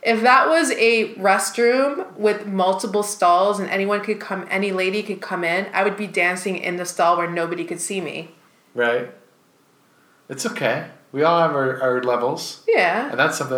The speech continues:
Speaker 2: we all work on continuously.
Speaker 1: Working on it, guys.
Speaker 2: Yeah.
Speaker 1: We're working on it. We're
Speaker 2: Yeah.
Speaker 1: working on it.
Speaker 2: I think the main point being that, uh,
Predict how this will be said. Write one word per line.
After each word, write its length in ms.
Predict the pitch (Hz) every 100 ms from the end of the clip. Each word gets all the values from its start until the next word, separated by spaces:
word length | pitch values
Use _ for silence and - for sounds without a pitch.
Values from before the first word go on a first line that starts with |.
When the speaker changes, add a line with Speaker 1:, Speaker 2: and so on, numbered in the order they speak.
| 127
Speaker 2:
we 80 | 131
all 180 | 131 135
work 220 | 160 165
on 260 | 127 113
continuously. 440 | - 117 - - 523
Speaker 1:
Working 340 | 427 392 285
on 180 | 269 269
it, 140 | 269
guys. 480 | 269 269 277 320 381
Speaker 2:
Yeah. 160 | 330 320
Speaker 1:
We're 60 |
working 320 | 285 262 262 240
on 220 | 233 233
it. 340 | 254 311 -
We're 60 | 233
Speaker 2:
Yeah. 120 | 214
Speaker 1:
working 280 | 190 180 202
on 120 | 190
it. 160 | 220 247
Speaker 2:
I 20 |
think 180 | 165 196
the 60 | 160
main 240 | 151 143
point 280 | - 139 131
being 320 | 127 123 123
that, 200 | 117 113
uh, 340 | 113 110 110